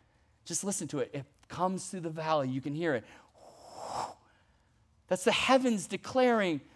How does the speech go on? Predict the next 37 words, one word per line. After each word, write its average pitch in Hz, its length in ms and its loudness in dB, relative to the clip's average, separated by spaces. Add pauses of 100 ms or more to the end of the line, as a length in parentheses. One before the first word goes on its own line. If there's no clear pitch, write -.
(120)
the 180 100 -2
glory 220 640 6
of 180 180 2
God. 214 380 6 (240)
And 208 120 -2
we 302 180 4
are 269 100 8
just 277 340 0
like, 226 220 4
"No, 311 160 4
no, 294 100 6
no, 240 220 6 (160)
but 247 180 0
give 320 180 4
me 302 280 4 (160)
the 254 80 -2
quick - 580 -4 (240)
fix." - 760 -6 (440)
Augustine 190 520 2
said 160 260 0
this, 131 380 -4 (920)
"Our - 140 6
hearts - 800 4 (440)
will 156 120 0
be 165 160 2
restless." 160 600 2
Are 139 40 -6
you 143 80 -2
ready? 196 220 4 (260)
"Our 156 80 4
hearts 220 420 2
will 233 100 0
be 190 140 -2
restless 175 640 2 (280)
until 233 680 4 (220)
they 165 120 0
find 214 640 2